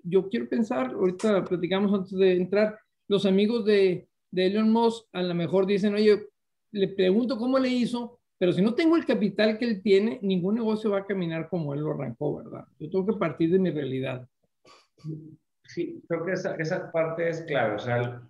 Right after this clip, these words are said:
Speaker 2: al día de hoy, los, cualquier empresa, cualquier negocio, independientemente del tamaño, está montado en un modelo financiero que al día de hoy le funciona. Entonces,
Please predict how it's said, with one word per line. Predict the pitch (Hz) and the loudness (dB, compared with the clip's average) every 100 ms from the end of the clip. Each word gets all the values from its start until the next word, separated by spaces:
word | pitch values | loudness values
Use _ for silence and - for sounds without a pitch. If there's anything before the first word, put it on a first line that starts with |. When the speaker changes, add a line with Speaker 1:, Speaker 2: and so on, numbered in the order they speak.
| _ | _
Speaker 2:
al | 127 127 | -6 -4
día | 135 147 | -2 0
de | 147 | 2
hoy, | 139 143 | 2 2
los, | 143 139 - _ - | -2 -6 -10 _ -6
cualquier | 113 110 127 123 | -4 -2 -4 -4
empresa, | - 123 120 120 120 120 - - _ _ _ _ - | -6 -4 -4 -2 -4 -4 -8 -12 _ _ _ _ -12
cualquier | 104 101 123 123 | -10 -6 -4 -4
negocio, | 123 120 117 120 | -4 -4 -4 -4
independientemente | 113 107 104 104 104 113 110 110 110 | -4 -6 -6 -8 -6 -6 -6 -4 -6
del | 101 - | -6 -8
tamaño, | 101 101 104 98 92 90 - _ _ _ _ _ _ _ - | -10 -8 -8 -8 -10 -12 -20 _ _ _ _ _ _ _ -16
está | 110 - 117 | -14 -6 -4
montado | 127 131 127 127 123 123 | -4 -6 -6 -2 0 0
en | 120 | -2
un | 117 120 | -4 -2
modelo | 117 113 117 | -2 -2 -2
financiero | 120 110 101 95 107 104 107 104 | -4 -6 -8 -8 -4 -2 -2 -4
que | 104 | -8
al | 95 | -6
día | 98 | -2
de | 101 | -2
hoy | 101 104 | -2 -4
le | 104 | -8
funciona. | 104 92 90 110 101 90 80 - _ _ _ _ _ _ _ _ _ - | -10 -12 -8 -6 -4 -6 -10 -16 _ _ _ _ _ _ _ _ _ -16
Entonces, | 101 117 117 120 120 - - | -10 -6 -2 -2 -2 -4 -12